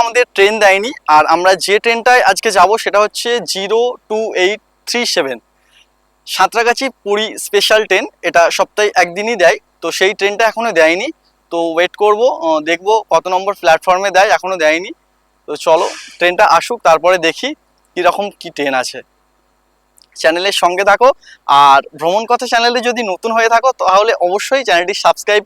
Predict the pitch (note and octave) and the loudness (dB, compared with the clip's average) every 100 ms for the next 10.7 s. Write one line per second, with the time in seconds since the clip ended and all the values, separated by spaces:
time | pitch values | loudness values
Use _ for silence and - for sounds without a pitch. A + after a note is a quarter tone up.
0 | - A3 C4+ - - - F3+ F3+ F#3 - | 0 2 0 -4 -20 -2 -2 0 -4 -6
1 | _ D#3 D3+ A#3 G3 - A3+ - D#3 E3+ | _ 0 0 -2 -4 0 -2 -2 0 4
2 | F#3+ G3 A3 A3+ - D3+ C#3+ E3+ G3 G3 | 4 2 -2 -4 -2 -2 -2 -6 -6 -2
3 | E3 F#3 F#3+ G#3+ D#3+ E3+ - G3 F#3 - | 0 0 -2 -4 -6 -8 -4 -2 -2 -4
4 | A3 - - D3+ D3+ D#3+ - G#3 A3+ - | -10 -10 -14 0 0 0 -2 -2 -2 -4
5 | E3+ D#3+ E3 D#3 C#3+ C#3 C3+ B2 A2+ _ | -4 -2 -2 -4 -4 -6 -8 -12 -18 _
6 | _ _ _ _ _ _ _ _ _ _ | _ _ _ _ _ _ _ _ _ _
7 | _ _ _ _ - - _ C5+ B4 _ | _ _ _ _ -20 -20 _ -14 -14 _
8 | _ _ _ _ _ _ _ F3 F#3 E3+ | _ _ _ _ _ _ _ -2 0 2
9 | F3+ G#3 A#3 A3 A3+ A3 - B3 C4 B3+ | 2 4 4 6 6 4 4 4 4 0
10 | _ _ F#3 G#3 _ A3+ | _ _ 0 0 _ 2